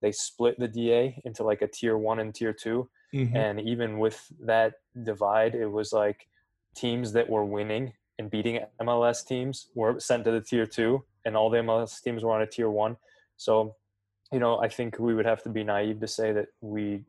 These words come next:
Speaker 1: knew, ch-, you know, didn't know change was in the air. Um, you know, for me, <sighs> I, I try to be balanced in the sense that you try to find the pros and the cons of each. I think something like the D A is a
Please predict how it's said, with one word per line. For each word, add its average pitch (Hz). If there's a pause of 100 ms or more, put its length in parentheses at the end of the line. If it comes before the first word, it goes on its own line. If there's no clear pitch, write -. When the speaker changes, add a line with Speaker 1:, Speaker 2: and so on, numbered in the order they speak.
(240)
Speaker 1:
knew, 107
ch-, - (200)
you 113
know, 104
didn't 110
know 107
change 117
was 110
in 107
the 101
air. 98 (540)
Um, 104 (800)
you 160
know, 160
for -
me, 147 (640)
<sighs> -
I, 123 (100)
I 120
try 143
to 143
be 123 (160)
balanced 113
in 120
the 107
sense 113
that 104 (320)
you 113
try 117
to 113
find 113
the 104 (260)
pros 113
and 104
the 101
cons 110
of 98
each. - (200)
I -
think 110
something 110
like 107
the 110
D 107
A 107
is 101
a 101